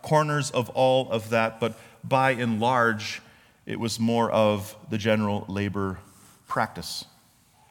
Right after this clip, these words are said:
which we're gonna see how this applies later. But with that said, there's still, there's still a sense of ownership when it came to slavery, right?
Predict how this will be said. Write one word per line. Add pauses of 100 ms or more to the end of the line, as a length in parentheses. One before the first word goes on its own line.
(580)
which
we're
gonna
see
how
this
applies
later.
But
with
that
said,
there's
still, (340)
there's
still
a
sense
of
ownership
when
it
came
to
slavery, (360)
right?